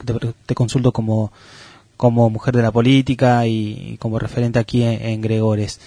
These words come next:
Para Gregores y para la provincia de Santa Cruz, ¿esperás una gran, un gran nivel de participación o puede haber también mucha abstención o mucha gente que pueda llegar también a votar en blanco?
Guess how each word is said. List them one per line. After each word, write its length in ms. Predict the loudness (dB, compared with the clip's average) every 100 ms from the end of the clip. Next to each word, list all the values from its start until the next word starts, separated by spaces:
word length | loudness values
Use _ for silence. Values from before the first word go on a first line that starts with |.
| -20 -20 -20 _
Para 240 | 2 4 6
Gregores 520 | 8 8 8 4 -2
y 60 | 0
para 220 | 4 4
la 80 | 4
provincia 340 | 2 2 0
de 60 | -4
Santa 240 | -6 -6
Cruz, 200 | -6 -8
¿esperás 400 | -6 0 0 0
una 200 | -2 0
gran, 400 | 2 2 -2 -8
un 140 | -6 0
gran 160 | 2
nivel 220 | 4 4 2
de 80 |
participación 920 | 2 -2 -4 -8 -4 -4 2 6 6 6
o 120 | 4
puede 160 | 6
haber 100 | 6
también 260 | 6 4 4
mucha 220 | 2 2
abstención 640 | 0 0 -2 2 2 2
o 80 | -2
mucha 220 | -4 -4
gente 260 | -4 -4 -4
que 100 | -2
pueda 180 | -2 -4
llegar 240 | -4 -6
también 220 | -4 -4
a 80 | -2
votar 260 | -4 -2 -4
en 60 |
blanco? 400 | -4 -8 -10 -18